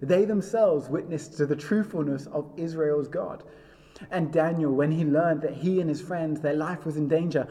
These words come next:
where did he go? What did he turn to? What was his natural instinct? Well, we'll read it together. In verse seventeen, "Then Daniel went to his house and told his friends, Hananiah, Mishael, and Azariah,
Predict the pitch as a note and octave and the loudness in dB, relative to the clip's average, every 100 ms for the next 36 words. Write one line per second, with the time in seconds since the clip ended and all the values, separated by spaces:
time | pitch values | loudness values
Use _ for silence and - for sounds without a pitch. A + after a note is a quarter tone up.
0 | - - F#3+ G#3+ F#3+ F3 D#3 F#3+ F3+ C3 | -8 -2 4 6 6 4 4 6 6 4
1 | D3+ F#3+ F#3+ F#3 F3 D#3+ F3+ G3 - B2+ | 2 2 4 2 0 0 2 2 -2 -6
2 | - - - - G3 A#3 G#3+ G3 D3+ C#3 | -8 -18 -16 -2 2 2 6 6 6 2
3 | E3 - - F#3+ F3 - D#3+ E3 - A#2 | 0 -2 -4 0 0 0 -2 -2 -4 -6
4 | - - - - - - - - C3 C3 | -6 -16 -20 -20 -20 -20 -20 -4 0 2
5 | B2 C3+ C#3+ - A#2 A2+ G#2 - - - | 4 4 4 2 0 -2 -2 -6 -16 -20
6 | - - - _ - C3+ C#3 D#3 D3+ D#3 | -20 -20 -20 _ -4 2 6 6 6 2
7 | C#3+ C#3+ - F#2+ - - - - - - | 2 0 -6 -12 -12 -18 -20 -20 -20 -20
8 | - - _ - C#3+ C3 A#2+ C3+ C#3+ F#3 | -20 -20 _ 2 4 6 4 4 4 4
9 | F#3+ D#3 D3+ - D#3 D3 - B2 A2 - | 4 4 2 0 -2 -2 -4 -6 -6 -10
10 | - - - - B2+ - D#3 D#3+ D3+ D#3 | -18 -20 -20 -8 -8 2 4 6 4 0
11 | C#3 A2+ G2+ F#2+ - C#3 C#3+ C#3+ C#3 C3+ | -4 -4 -6 -10 -4 0 2 4 2 2
12 | C3+ A#2+ B2+ - D3+ C#3 B2 B2 A#2 A#2 | 2 2 0 0 -2 0 0 2 0 -2
13 | B2 B2+ B2+ A2 G#2 G#2+ | -4 -2 -2 -2 -4 -6